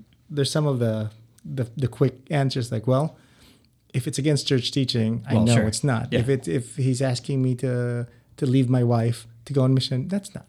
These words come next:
Speaker 1: the Lord <laughs>
Speaker 2: Right.
Speaker 1: speaking, or he
Speaker 2: Correct.
Speaker 1: wants me to commit murder to, to," so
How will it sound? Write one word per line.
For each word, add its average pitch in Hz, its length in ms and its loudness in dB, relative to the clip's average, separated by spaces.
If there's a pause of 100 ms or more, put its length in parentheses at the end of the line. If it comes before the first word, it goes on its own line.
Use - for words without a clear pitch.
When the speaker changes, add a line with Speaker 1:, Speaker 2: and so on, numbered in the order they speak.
Speaker 1:
the 135 60 -14
Lord 135 280 -14 (160)
<laughs> - 160 -16
Speaker 2:
Right. 101 100 -2
Speaker 1:
speaking, 156 400 0 (280)
or 151 120 4
he 135 60 6 (100)
Speaker 2:
Correct. 135 40 4
Speaker 1:
wants 135 280 0
me 139 100 0
to 123 80 -4
commit 139 340 2
murder 120 480 2 (280)
to, 131 120 -2
to," 151 140 -8
so 117 300 0